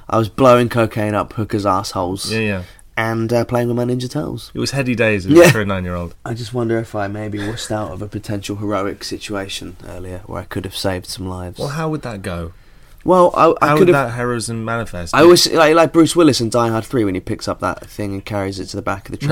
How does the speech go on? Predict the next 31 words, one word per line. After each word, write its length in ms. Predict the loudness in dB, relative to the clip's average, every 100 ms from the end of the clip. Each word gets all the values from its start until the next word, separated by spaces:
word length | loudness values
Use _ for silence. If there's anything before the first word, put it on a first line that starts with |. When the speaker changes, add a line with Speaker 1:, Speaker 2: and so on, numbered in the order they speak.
| 0
Speaker 2:
No, 60 | 0
I 20 |
Speaker 1:
and 80 | -2
Speaker 2:
don't. 200 | -2 -2
Speaker 1:
kicks 100 | -2
it 20 |
Speaker 2:
Why 100 | -2
Speaker 1:
out. 40 |
Speaker 2:
is, 120 | -2 -4
no, 340 | -4 -2 0
I 60 | -2
don't. 220 | -2 -4
Why 140 | -2 -2
is 80 |
it 60 | -4
always 220 | -4 -6
Die 220 | -4 -4
Hard 180 | -4 -6
with 140 | -8 -8
you? 240 | -10 -12 -16 -10
Speaker 1:
'Cause 160 | -8
it's 160 | -6 -6
just 180 | -8 -6
the 60 |
greatest 280 | -4 -2 -2
action 100 | -2
Speaker 2:
Everything, 360 | 0 -2 -2 -4
Speaker 1:
film 120 | -2
Speaker 2:
every 240 | -2 0 0
Speaker 1:
ever. 80 |
Speaker 2:
reference, 680 | 0 -2 -2 -6 -6 -10 -16